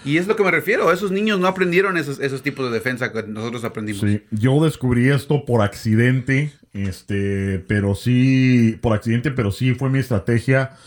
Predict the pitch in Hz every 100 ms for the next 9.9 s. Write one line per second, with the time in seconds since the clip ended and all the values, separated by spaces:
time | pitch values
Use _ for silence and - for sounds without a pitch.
0 | - - - - - 120 104 101 95 90
1 | 120 113 117 135 135 110 147 185 127 101
2 | 127 127 107 - _ _ _ _ _ _
3 | _ _ _ _ _ _ - 104 117 143
4 | 151 120 - - _ _ _ _ _ 123
5 | 120 117 110 110 110 95 131 160 131 139
6 | 156 123 95 - _ - _ - - -
7 | - - _ _ - - - - 113 120
8 | 139 156 156 170 190 208 117 127 139 -
9 | _ - 131 147 151 214 180 175 185